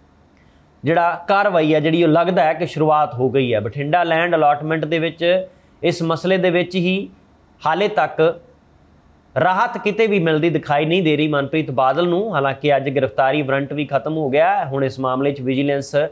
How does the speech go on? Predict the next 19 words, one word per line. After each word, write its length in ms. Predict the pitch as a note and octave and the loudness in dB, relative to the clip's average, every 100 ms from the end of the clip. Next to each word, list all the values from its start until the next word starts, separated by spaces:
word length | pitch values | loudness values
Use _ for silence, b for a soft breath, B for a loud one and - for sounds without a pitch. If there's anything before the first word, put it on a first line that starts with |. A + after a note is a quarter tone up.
| b b b | b b b
ਫਿਰ 200 | G3+ A3+ | -2 0
ਕੋਰਟ 280 | A3 F3+ F3+ | 0 0 2
ਦਾ 260 | E3+ F3 | 2 2
ਰੁਖ 220 | F3 E3+ F3 | 0 -2 -2
ਗ੍ਰਿਫਤਾਰੀ 500 | D3+ C#3+ D3 C#3+ D#3 | -2 0 0 0 0
ਵਾਰੰਟ 280 | C#3+ C3+ | 0 -2
ਦੇ 120 | - D3 | -4 -2
ਲਈ 140 | D3 | 0
ਮੰਗ 240 | C#3 C3+ | -2 -2
ਕਰੇਗੀ। 480 | C#3 C#3+ D3+ D#3 F3+ | 0 0 0 0 -2
ਇਸ 80 | D3+ | -2
ਤੋਂ 160 | - B2+ | 0 0
ਬਾਅਦ 260 | D3 D#3 | 2 2
ਮਨਪ੍ਰੀਤ 380 | C#3 B2+ A#2+ B2+ | 0 -4 -6 -8
ਬਾਦਲ 360 | A#2+ B2 B2+ C3 | 0 0 2 0
ਨਹੀਂ 160 | D3+ F#3 | 0 0
ਮਿਲੇ 340 | C#3+ C#3 A2 b b b | 0 0 -2 b b b
ਤਾਂ 120 | F3 | -2
ਵਿਜੀਲੈਂਸ 580 | D3+ E3 F#3+ E3+ B2+ - | 0 0 0 0 -2 -6